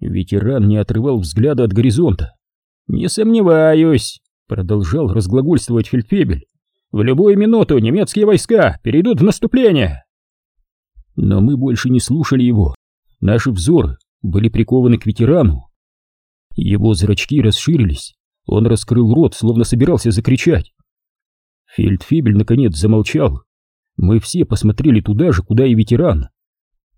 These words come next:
Вдалеке растянулась по всему горизонту чёрная полоса. Она набегала, как волна, на берег. Несколько мгновений мы не могли оторвать взор от страшной картины.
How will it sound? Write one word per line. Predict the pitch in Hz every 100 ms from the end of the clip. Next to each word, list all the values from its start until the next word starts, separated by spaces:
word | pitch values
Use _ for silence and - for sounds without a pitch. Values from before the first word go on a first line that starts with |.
| _
Вдалеке | - 90 101 107 104 127 147
растянулась | 110 110 - 120 147 113
по | - 107
всему | - 156 117
горизонту | 117 107 131 160 104 69 _ _ _
чёрная | - - 117 107 117
полоса. | 107 113 113 - 160 92 - _ _ _ _ _ _
Она | - 98 98 117
набегала, | 117 113 113 110 156 107
как | 92 107
волна, | 113 123 160
на | 117
берег. | 104 185 113 73 - _ _ _ _ _ _ _ _ _ _ _
Несколько | - 90 107 - 104 98
мгновений | 80 85 107 156 117 69 - _ -
мы | 104
не | 107
могли | 110 101 135
оторвать | 120 120 139 113
взор | 82 170 117
от | -
страшной | - 165 - 120
картины. | 139 - 196 78